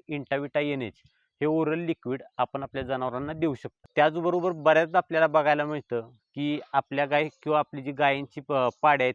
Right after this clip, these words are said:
कालवड आहेत, त्या सुधरत नाही आहेत, त्यांची तब्येत पाहिजे अशी होत नाही, त्यांच्या तब्येतीवरती ग्लो येत नाही आहे.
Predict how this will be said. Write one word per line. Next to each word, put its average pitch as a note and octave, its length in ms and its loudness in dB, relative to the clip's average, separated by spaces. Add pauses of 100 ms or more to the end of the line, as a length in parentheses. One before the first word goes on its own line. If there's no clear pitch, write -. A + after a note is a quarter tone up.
कालवड B2+ 320 0
आहेत, A2 120 -4 (460)
त्या F3 80 2
सुधरत E3+ 440 -2
नाही C#3+ 200 -2
आहेत, A2 140 -4 (220)
त्यांची C#3 220 -6 (160)
तब्येत D3+ 260 -4 (100)
पाहिजे E3 240 0
अशी D3 180 -6
होत C#3+ 220 -4
नाही, C3+ 140 -6
त्यांच्या C#3 380 -8
तब्येतीवरती C#3 560 -4
ग्लो C#3+ 300 -2
येत D3+ 240 -2
नाही A2+ 200 -4
आहे. A2 100 -4